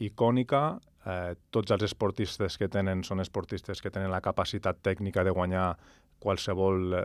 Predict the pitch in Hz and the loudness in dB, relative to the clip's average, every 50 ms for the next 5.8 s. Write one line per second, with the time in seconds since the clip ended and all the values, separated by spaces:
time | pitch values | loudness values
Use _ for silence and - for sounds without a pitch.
0 | - 92 92 90 92 90 98 95 - 98 - 107 98 101 92 92 92 90 85 - | -2 -2 -2 -2 0 0 0 0 0 0 0 2 2 2 2 2 0 0 -2 -2
1 | - 92 90 87 87 90 - - 110 98 90 101 - 110 101 92 90 90 90 90 | -2 -2 -2 -2 -2 -4 -2 2 2 4 4 4 4 4 2 2 2 2 0 0
2 | 90 95 95 92 92 104 110 127 - - - - - - - - - - _ _ | 2 2 0 2 6 6 6 6 4 2 -6 -20 -20 -20 -20 -20 -20 -20 _ _
3 | - 127 110 104 101 95 95 92 92 92 92 92 95 95 92 98 92 90 95 98 | -4 0 0 2 2 2 2 2 0 0 0 2 4 4 4 4 2 2 0 0
4 | 95 - 98 87 95 92 90 95 92 90 - 92 92 92 92 - 101 90 87 92 | 0 0 0 0 0 0 0 0 -2 0 0 0 0 0 0 0 0 2 2 0
5 | 85 - 87 - - 104 95 90 - 95 85 - - - 104 82 | 0 0 -2 -2 -2 -2 -2 0 0 -2 -4 -4 -4 -6 -6 -6